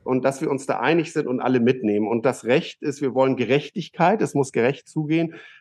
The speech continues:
Und die Freiheit ist natürlich, wir sind irgendwie ein Land, in dem die Idee der Freiheit irgendwie auch mitgeboren wurde. Zwar gibt's auch üble, äh, Vorfälle dagegen. Und jetzt sind wir in so einer Situation,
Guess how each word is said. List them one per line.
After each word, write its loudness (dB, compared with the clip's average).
Und -2
die -2
Freiheit 2
ist -4
natürlich, -2
wir 0
sind 0
irgendwie 2
ein 0
Land, 0
in -2
dem 0
die -2
Idee 2
der 4
Freiheit 4
irgendwie 2
auch 0
mitgeboren 2
wurde. 2
Zwar 0
gibt's -4
auch 0
üble, 4
äh, 4
Vorfälle 4
dagegen. 2
Und 0
jetzt 2
sind 4
wir 2
in 2
so 2
einer 4
Situation, 0